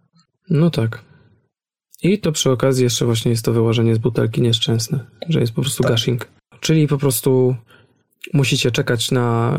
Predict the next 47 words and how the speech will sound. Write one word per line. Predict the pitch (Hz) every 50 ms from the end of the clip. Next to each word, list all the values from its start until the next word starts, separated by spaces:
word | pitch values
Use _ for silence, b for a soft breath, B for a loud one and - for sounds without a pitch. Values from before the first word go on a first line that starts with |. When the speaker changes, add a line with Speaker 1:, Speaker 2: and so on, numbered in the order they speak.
| - -
Speaker 1:
rotipy | - - 117 - 135 113 127 123
laboratorium, | 120 113 123 120 113 113 113 143 151 156 143 131
w | -
których | - - - 120 120 117
będziemy | 113 127 120 120 120 117 117
mówić | 117 117 113 110 113 - -
o | - 131 120 117 113 117 117 113 - _ _
filtracji, | - - - 117 113 - 123 117 113 - - 139 127 120 - - _ _ -
Speaker 2:
<laughs> | - -
Speaker 1:
e, | 151 143 139 131 123 120
piwa | 113 139 117 117 113
po | 113 127
chmieleniu. | 113 - - 117 113 110 110 113 113 113 - _ _ - -
Speaker 2:
Tak, | - - - - -
tak. | - - - - -
Speaker 1:
Ale | 285 185 156
to | - 151
jeszcze | 127 - - 117
nie | 113 113
teraz. | 113 - 117 123 117 - - - _ _ B B B B
No | - 143
i | 151 156 -
ostatni | - 156 - - 180 175 - 156 156 151 147 143 143 143 - - 143 120 113
punkt, | - 151 156 - -
właściwie | - 135 - - 143 131
teraz | - 139 131 -
się | - 135
zastanawiam, | 131 131 127 - 131 131 127 123
czy | 120 - 123
warto | 131 123 113 - 131
o | 120
tym | 113 - 127 127
mówić, | 143 165 170 160 151 - -
ale | - 190 180 165 147
może | 131 127 117 120 117
jednak | 117 117 117 113 113
powiedzmy, | - 123 123 117 113 - - 127 139 151 151 -
czyli | - 143 135 131 117 - _ _ - - - _
tak | 139 131 - 143
zwany | 127 127 147 156 151 147 143
diacetyl, | 131 127 131 135 135 131 117 - 147 - - 147 135 131 127 - -
e, | 135 123 123 120
w | 117 113
piwach | - 135 123 127 117
chmielonych | - - - 131 123 123 120 120 117 113 -
na | 135 127
zimno. | 123 135 117 113 113 110 110 113 113